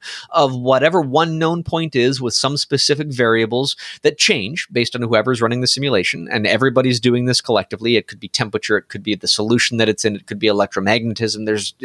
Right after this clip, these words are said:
whatever is going to possibly change things. Um, and then at the end of a bunch of these different states, uh, when it finally gets to the bottom, you end up in a different folded state.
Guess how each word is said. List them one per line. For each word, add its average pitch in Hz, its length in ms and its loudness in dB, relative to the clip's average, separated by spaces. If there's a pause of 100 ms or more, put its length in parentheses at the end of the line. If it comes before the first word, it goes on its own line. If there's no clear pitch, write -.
(120)
whatever 170 440 4
is 135 160 0
going 139 220 -2
to - 60 -14
possibly 120 440 0
change 117 380 -4
things. 78 320 -12 (720)
Um, 123 260 2 (140)
and 151 260 0
then 131 500 2 (440)
at 160 180 -2
the 196 220 -6
end 185 340 0
of 135 100 0
a 143 60 4
bunch 151 380 -2
of 180 80 -4
these 175 200 -2
different - 320 -4
states, - 520 -2 (340)
uh, 120 180 2
when 135 220 0
it - 160 -10
finally 156 280 0
gets 147 180 -2
to 180 100 -4
the 170 80 -2
bottom, 92 420 0 (140)
you 135 180 0
end 151 220 -2
up 101 240 2
in 131 80 -4
a 123 60 -4
different 113 520 -6
folded 90 540 -4
state. - 300 -6